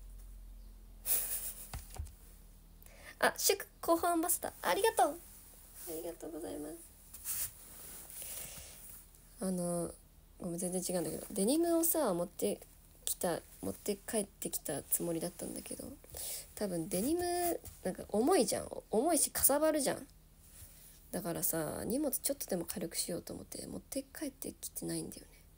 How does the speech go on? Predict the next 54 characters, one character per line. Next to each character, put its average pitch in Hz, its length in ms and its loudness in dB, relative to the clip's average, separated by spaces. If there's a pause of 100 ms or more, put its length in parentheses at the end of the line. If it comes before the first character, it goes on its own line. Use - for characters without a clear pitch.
(760)
ち - 80 4
ょ 247 60 10
っ - 20 2
と - 180 4
失 - 240 6
敗 208 200 10
し - 80 12
た 202 120 6
か - 120 2
も。 - 240 -6
な - 80 -6
ん - 20 -4
か 156 80 -4
全 196 220 2
然、 196 280 2 (140)
な 180 80 -4
ん 165 60 -4
か、 - 160 -8 (1120)
い - 60 0
や、 208 40 0
他 214 180 4
に 285 80 8
も 220 60 6
履 185 140 -4
く - 160 0
や 214 120 4
つ - 140 0
は - 180 -4
あ 175 40 0
る 170 100 -2
か - 140 -6
ら - 220 -4
い - 100 -2
い - 20 2
ん 160 60 0
だ - 100 -10
け - 100 -10
ど、 - 300 2 (1400)
い 202 40 -2
い - 20 2
ん 180 80 0
だ - 80 -4
け 143 100 -4
ど 170 280 4
っ - 40 -4
て - 100 -10
感 - 180 -6
じ - 100 -10
だ - 80 -6
よ - 80 -6
ね、 175 440 0
本 - 200 -10
当 - 80 -6
に。 - 160 -10